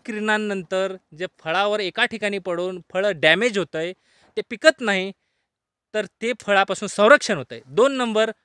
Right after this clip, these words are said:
फळमाशीचा प्रादुर्भाव जो होतो फळं पिकण्याच्या अवस्थेत आणि फळामध्ये आळ्या होतात, ज्याने एक्सपोर्टला सर्वात मोठा प्रॉब्लेम आला. आता तुम्हाला माहीत आहे की,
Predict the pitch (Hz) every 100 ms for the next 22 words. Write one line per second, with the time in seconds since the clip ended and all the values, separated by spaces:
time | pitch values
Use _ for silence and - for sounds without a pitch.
0 | _ - 311 330 285 277 240 254 226 208
1 | 226 220 214 190 220 190 175 156 110 _
2 | _ _ _ 208 233 233 _ 208 214 208
3 | 196 185 185 - 147 147 180 196 _ 185
4 | 202 196 208 190 233 202 151 139 _ _
5 | _ 170 180 220 202 - 214 202 220 190
6 | 175 190 254 247 202 214 196 175 190 185
7 | 180 180 190 190 190 190 214 208 202 202
8 | 208